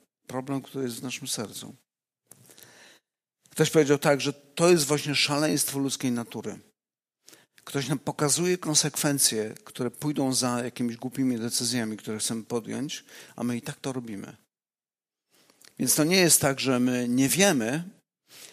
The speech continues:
ale nie chcemy, żeby Bóg przemawiał do nas. Nie chcemy, żeby ten doradca finansowy powiedział nam, że niech pani w to nie inwestuje. To jest bujda. To jest nieprawda.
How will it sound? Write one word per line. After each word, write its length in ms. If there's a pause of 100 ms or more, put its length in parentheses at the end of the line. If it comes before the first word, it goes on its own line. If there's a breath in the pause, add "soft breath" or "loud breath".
(840 loud breath)
ale 260
nie 140
chcemy, 460
żeby 240
Bóg 200
przemawiał 460
do 160
nas. 200
Nie 120
chcemy, 360
żeby 200
ten 180
doradca 420
finansowy 540
powiedział 400
nam, 180
że 120
niech 160
pani 260
w 80
to 140
nie 120
inwestuje. 520
To 260
jest 400 (300)
bujda. 400 (460)
To 100
jest 160
nieprawda. 480